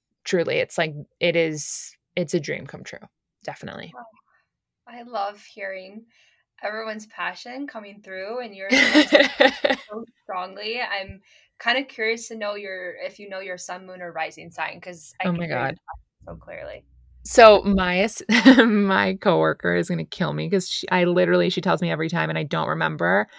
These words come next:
Speaker 1: I'm a Libra, um,
Speaker 2: Love it.
Speaker 1: but, like, I'm a cusp baby. So, like, I'm a Libra and a Scorpio, you know, like, I have so much of both, but, like,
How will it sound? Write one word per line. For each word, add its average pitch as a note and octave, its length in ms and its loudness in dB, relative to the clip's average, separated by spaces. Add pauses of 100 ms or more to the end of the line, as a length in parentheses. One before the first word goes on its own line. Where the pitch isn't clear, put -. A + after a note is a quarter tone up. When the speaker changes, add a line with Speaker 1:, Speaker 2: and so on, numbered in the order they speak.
(180)
Speaker 1:
I'm G#3 140 4
a C4 60 4
Libra, F#3+ 720 4 (400)
um, F#3+ 500 6
Speaker 2:
Love - 600 -12
it. D3 40 -10
Speaker 1:
but, G#3 120 2
like, F#3+ 360 -2 (480)
I'm G3+ 180 8
a G3 60 6
cusp - 500 6
baby. D#3 340 4
So, F#3+ 200 4
like, F3+ 140 6
I'm F3 140 8
a F3+ 60 4
Libra F3+ 260 4
and A3 160 4
a A3 40 0
Scorpio, F#3 720 2
you - 120 0
know, G3 80 4
like, F3 120 6
I F#3 100 8
have F#3 260 2
so - 260 0
much E3+ 220 -2
of D#3+ 180 -2
both, D#3+ 420 2
but, G3+ 80 0
like, F#3 140 0